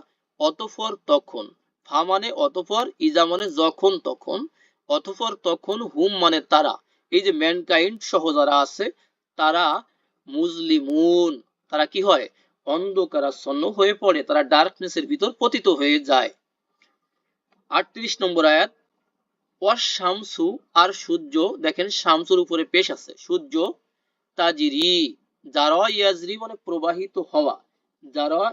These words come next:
ইয়াজরি প্রবাহিত হওয়া, চলা, তাই না? ছুটে চলা, চলা,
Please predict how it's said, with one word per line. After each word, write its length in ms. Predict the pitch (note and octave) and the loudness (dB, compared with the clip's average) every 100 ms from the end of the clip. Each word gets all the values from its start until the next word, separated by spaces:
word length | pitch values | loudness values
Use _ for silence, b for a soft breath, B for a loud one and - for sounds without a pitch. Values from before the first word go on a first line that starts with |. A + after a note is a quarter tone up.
| - | -2
ইয়াজরি 420 | F3 E3+ D3+ D#3 A3+ - | 0 0 0 -6 -8 -6
প্রবাহিত 460 | D#3+ D#3 E3+ F#3+ - F3 | -4 0 0 0 -4 0
হওয়া, 240 | C#3+ C#3+ D#3 - _ - | 4 4 2 -2 _ -8
চলা, 300 | - - F3 G#2 - | 4 4 4 -4 -8
তাই 120 | E3+ | -6
না? 40 | C4+ _ _ _ | -8 _ _ _
ছুটে 320 | - - G3 G3+ | -12 -10 -2 -2
চলা, 220 | E3+ D#3 F3+ - | 0 0 0 0
চলা, 220 | E3 D3+ | 2 2